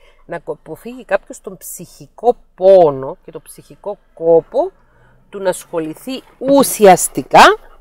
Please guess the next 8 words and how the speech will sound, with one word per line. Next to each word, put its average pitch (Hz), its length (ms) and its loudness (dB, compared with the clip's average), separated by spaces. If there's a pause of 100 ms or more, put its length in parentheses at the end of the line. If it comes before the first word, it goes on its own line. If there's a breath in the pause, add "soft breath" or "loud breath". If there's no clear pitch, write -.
με 214 160 -10
τα 214 120 0
προβλήματά 311 760 2
του. - 120 -12 (160)
Αυτό - 400 -2 (160)
είναι. 143 240 -4 (300)
Τίποτα 339 460 0
άλλο. 110 340 -14